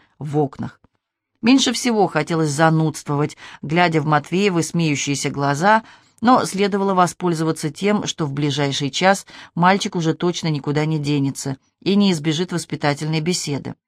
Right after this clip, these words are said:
"Матвей, когда ты в последний раз был в университете?"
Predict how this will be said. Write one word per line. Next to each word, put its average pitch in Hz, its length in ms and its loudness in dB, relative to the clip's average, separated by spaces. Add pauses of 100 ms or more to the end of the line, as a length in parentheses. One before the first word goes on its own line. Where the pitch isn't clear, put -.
(520)
"Матвей, 175 500 2 (300)
когда 165 320 2
ты 240 120 0
в - 60 -16
последний 165 480 -2
раз 170 180 4
был 185 160 -4
в 180 80 -2
университете?" 196 840 -2